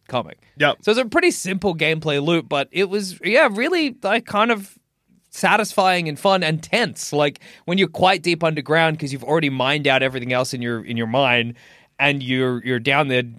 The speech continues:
Speaker 1: looking through the scraps, and then you get that little warning, like, "Oh, crap, your dome's being attacked."
Speaker 2: Yeah.
Speaker 1: Flying back up
Speaker 2: Check
Speaker 1: is
Speaker 2: your dome,
Speaker 1: Check
Speaker 2: brother.
Speaker 1: your dome.
Speaker 2: <laughs>
Speaker 1: But it's cool as well because, uh, so one of the things is that when you, you mine, say, a block,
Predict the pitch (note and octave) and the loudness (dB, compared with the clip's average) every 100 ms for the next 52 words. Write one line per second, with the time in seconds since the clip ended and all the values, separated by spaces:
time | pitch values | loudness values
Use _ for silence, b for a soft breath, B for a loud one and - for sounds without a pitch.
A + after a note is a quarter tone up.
0 | - - D#3 - A#2 A#2+ - - D#3+ C3+ | -10 -6 -4 -4 -6 -6 -4 2 2 2
1 | - - C#3 C3+ C3+ D3 D3+ C3+ C#3+ A#2 | -2 -10 -6 -4 -2 0 0 2 0 0
2 | C3+ D#3+ C3+ A#2+ A#2 A2+ D3 C#3+ A#2 D3+ | 2 4 2 0 -2 -2 -2 -2 -2 -2
3 | C3 A#2+ A#2+ A2+ C#3+ D3 B2 A#2 A2 G#2+ | -2 -2 -6 0 -2 -2 -4 -6 -4 -6
4 | G#2+ G#2 C#3 G#2+ F#2 b b b - F#3+ | -6 -4 -2 -2 -4 b b b -4 2
5 | G3+ G3+ F3+ E3 D#3+ F3 G#3 G#3 G3+ E3 | 2 2 0 -2 0 2 2 2 -2 2
6 | E3 G#3 A3+ F#3+ E3+ F#3 G3 G#3+ A3 A3+ | 4 6 4 4 4 4 4 4 6 6
7 | G#3+ D#3 F3 - - - - A3 - D#4 | 6 4 2 -6 -20 -12 -4 -4 0 0
8 | B3+ B3 B3+ G#3 F3 F#3+ F3+ D#3 - D3 | 2 2 2 0 0 2 0 -4 -10 -2
9 | D#3+ D#3 D#3 C#3 - D#3+ D3 D#3 D#3 C#3 | 0 2 0 -4 -2 0 2 2 2 -2
10 | C3 - A3 G3 D#3+ D3 C#3 C#3 C#3 C3 | 0 2 2 0 0 2 2 0 0 -2
11 | B2 B2 C3+ C3 C3 B2+ A#2 C#3 C#3 | -2 -2 0 0 0 -4 -4 0 -2